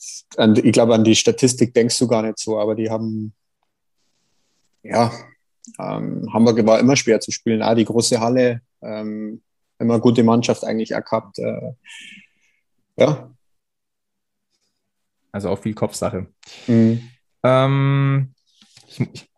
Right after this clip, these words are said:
Speaker 2: ich mache heute so ein bisschen den Podcast der Flashbacks, merke ich gerade. Ähm, aber die Saison zweitausendzwölf, zweitausenddreizehn, ähm, mit dir als Kapitän und Blake Wheeler und Paul Stastny, ähm,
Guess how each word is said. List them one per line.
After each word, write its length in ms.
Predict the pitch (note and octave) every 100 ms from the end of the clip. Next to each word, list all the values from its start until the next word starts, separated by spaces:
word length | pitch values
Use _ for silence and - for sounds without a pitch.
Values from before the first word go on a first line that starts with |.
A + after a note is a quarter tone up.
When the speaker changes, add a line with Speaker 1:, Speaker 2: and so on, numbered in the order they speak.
| _
Speaker 2:
ich 120 | -
mache 200 | E3 A3
heute 200 | A#3 A3
so 100 | F3
ein 120 | F#3
bisschen 240 | F3 G3 F#3
den 140 | E3
Podcast 480 | C3+ F3+ - E3 D#3+
der 80 | C3+
Flashbacks, 680 | A#2+ A#2+ - - F2 -
merke 260 | G2+ F2 F#2+
ich 120 | F#2
gerade. 440 | - - A2+ D3 -
Ähm, 640 | B2 B2 B2 B2 G#2+ E2
aber 160 | - B2
die 80 | C3
Saison 340 | C3+ B2 D#3
zweitausendzwölf, 540 | D3+ C#3+ C3 B2 B2+ C#3
zweitausenddreizehn, 720 | B2+ A2+ G#2 A2 C3 C#3 B2+
ähm, 380 | A#2+ A#2+ A#2 A#2
mit 160 | A#2 -
dir 120 | B2+
als 100 | -
Kapitän 420 | B2+ A#2 - A#2
und 80 | A2
Blake 260 | A2+ A#2
Wheeler 180 | A#2 A#2
und 140 | A2 -
Paul 280 | A2 G#2+
Stastny, 460 | G#2 G#2 G#2+ A2 A2
ähm, 340 | G#2 G#2+ G#2+